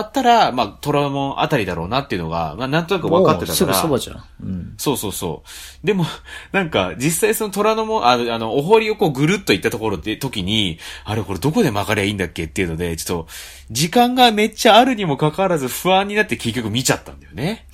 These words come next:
Speaker 2: <laughs>
Speaker 1: だから結局ね、ちょっとやっぱこう、遊-、遊びというかさ、その、完全に波なしで行ったりするってのはもはやできなくなってるなっていうちょっと自分への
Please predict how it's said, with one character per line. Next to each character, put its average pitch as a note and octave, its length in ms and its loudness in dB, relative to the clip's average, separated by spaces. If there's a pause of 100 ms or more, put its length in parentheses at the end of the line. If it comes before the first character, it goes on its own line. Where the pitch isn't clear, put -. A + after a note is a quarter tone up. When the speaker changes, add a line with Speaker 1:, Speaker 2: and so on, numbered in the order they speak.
(440)
Speaker 2:
<laughs> - 240 -4 (560)
Speaker 1:
だ G2+ 100 -4
か F#2+ 80 -4
ら E2+ 80 -4
結 D#3 240 -2
局 A3+ 220 -2
ね、 G3+ 120 0
ち - 80 -4
ょ - 20 -8
っ - 20 -4
と C3+ 60 2
や B2 60 4
っ - 40 -4
ぱ A#2+ 120 -2
こ G#2 800 0
う、 - 40 -20 (360)
遊-、 C3 240 0 (200)
遊 C3+ 80 0
び C3+ 120 -2
と C#3 100 2
い B2+ 120 0
う A2+ 80 -2
か E2+ 120 -8
さ、 D#2 260 -6
そ G#2+ 140 -10
の、 F#2 500 -6
完 F#3 300 -4
全 G3+ 240 -2
に G#3 280 -6
波 C#3 260 2
な E3 120 2
し D#3+ 140 -4
で E3+ 100 2
行 D#3+ 180 0
っ - 40 -20
た F#3+ 120 2
り C#3+ 80 -2
す D3 140 -2
る C#3+ 60 -2
っ - 40 -2
て - 100 -6
の G2+ 60 -2
は G2+ 40 -6
も B2+ 80 -2
は D3+ 100 2
や A2 100 0
で A2+ 140 -2
き E3 80 2
な F3 100 2
く A2+ 80 -2
な G2 80 0
っ E2+ 60 -6
て G2+ 100 -6
る F2 80 -6
な F2+ 120 -2
っ F2 60 -12
て E2 80 -10
い - 20 -8
う - 20 -12
ち - 80 -6
ょ E2+ 40 -6
っ - 20 -12
と E2+ 80 -10
自 F2+ 180 -6
分 A#2 220 -4
へ A2 80 -2
の D#2+ 200 -8